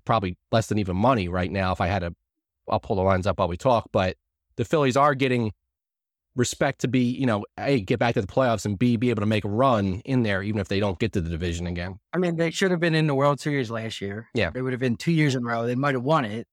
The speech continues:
Speaker 2: So, yeah, of course. So their first fifteen, I guess fifteen, unless they have a four-game series. Atlanta, Cincy, at Washington, at Saint Louis, Pittsburgh. I mean,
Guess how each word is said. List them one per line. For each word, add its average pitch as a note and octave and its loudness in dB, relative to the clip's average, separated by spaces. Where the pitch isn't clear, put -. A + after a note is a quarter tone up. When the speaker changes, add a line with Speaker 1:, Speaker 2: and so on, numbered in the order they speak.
Speaker 2:
So, A2+ -10
yeah, C3 0
of G2+ -18
course. C#3 -8
So G3 0
their F3 2
first G#3+ 0
fifteen, F3 -2
I A#2+ -8
guess D#3+ -2
fifteen, A#2+ -12
unless A#2 -12
they B2 -12
have A2 -10
a G#2+ -14
four-game A2 -12
series. G#2+ -18
Atlanta, F3 0
Cincy, E3+ -2
at E3 2
Washington, D#3+ -2
at C#3 -4
Saint C#3+ -6
Louis, C3+ -6
Pittsburgh. - -10
I - -20
mean, A#2+ -12